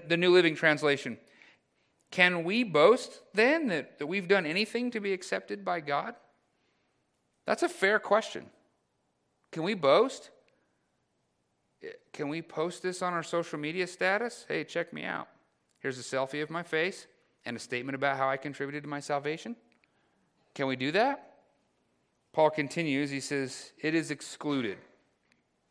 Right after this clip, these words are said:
Not just no, but that's what he's saying. It is excluded. No way. But it's not just a no. It's that it's not even an option. It's not even a possibility.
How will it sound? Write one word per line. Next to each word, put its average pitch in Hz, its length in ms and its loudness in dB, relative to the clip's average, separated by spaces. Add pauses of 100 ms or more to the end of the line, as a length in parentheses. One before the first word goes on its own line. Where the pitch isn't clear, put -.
(400)
Not 175 220 2
just 247 180 0
no, 180 380 6
but 147 100 -4
that's 156 220 4
what 160 100 2
he's 143 120 -2
saying. 104 340 -2 (360)
It 185 200 8
is 190 180 6
excluded. 160 920 0 (680)
No 165 160 6
way. 156 300 10 (220)
But 180 80 6
it's 180 120 0
not 208 360 6
just 208 340 8
a 180 80 4
no. 147 480 6 (160)
It's 170 160 2
that 214 120 10
it's 190 120 0
not 247 240 12
even 226 240 4
an 190 100 4
option. 175 460 2 (220)
It's 165 160 -2
not 254 320 10
even 247 260 6
a 220 60 6
possibility. 185 720 8